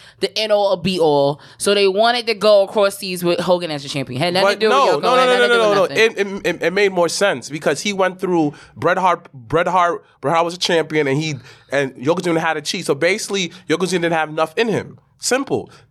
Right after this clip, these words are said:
Speaker 2: That is a better told story.
Speaker 1: But I mean,
Speaker 2: he
Speaker 1: the
Speaker 2: came after the match, and then he. That's the same idea with Money in the Bank.
Speaker 1: But the, correct. So then, and essentially, that's why I'm like, Becky took out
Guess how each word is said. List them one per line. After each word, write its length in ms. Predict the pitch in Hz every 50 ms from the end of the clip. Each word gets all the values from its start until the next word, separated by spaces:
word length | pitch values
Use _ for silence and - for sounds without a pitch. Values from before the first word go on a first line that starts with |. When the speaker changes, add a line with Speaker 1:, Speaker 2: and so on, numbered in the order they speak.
| _
Speaker 2:
That 220 | - 208 226 254 240
is 100 | 226 202
a 40 | 208
better 240 | 160 208 214 202 185
told 280 | 185 - 208 180 170
story. 420 | - - - 208 220 208 160 123 185
Speaker 1:
But 140 | 214 233 247
I 80 | 247
mean, 240 | 254 254 254 240 240
Speaker 2:
he 60 | 247
Speaker 1:
the 60 | 220
Speaker 2:
came 200 | 226 262 233 226 220 -
after 320 | - 196 214 220 - - 202
the 120 | 196 208
match, 440 | 202 196 180 170 165 175 175 - - - _
and 140 | - 156 175
then 240 | 185 180 175 180 180 -
he. 380 | _ - 247 226 214 196 190 - - - _ _ - - - - - - - - - - - -
That's 140 | 175 185 -
the 60 | 196
same 280 | 180 - 226 226 240 233
idea 240 | 226 226 226 214 208
with 200 | 208 190 - 185
Money 220 | 185 214 214 202
in 80 | 196 190
the 60 | 185
Bank. 360 | 175 208 202 - 202 - -
Speaker 1:
But 200 | 185 190 190 185
the, 120 | 214 - - - _ _ _ _ _ _ _ _ _
correct. 880 | - - 202 208 190 190 202 226 254 262 240 233 269 - - - - - _ _ _ _ _ _
So 260 | - - 240 226 220
then, 220 | 202 196 226 233
and 100 | 226 214 214
essentially, 400 | 208 - - 240 240 240 233 208
that's 220 | 196 202 208 208
why 140 | 226 208 190
I'm 100 | 190 196
like, 320 | 196 190 190 180 170 165 143
Becky 300 | 180 180 180 - 214 185
took 280 | - - 202 180 - - -
out 320 | 165 170 165 110 135 -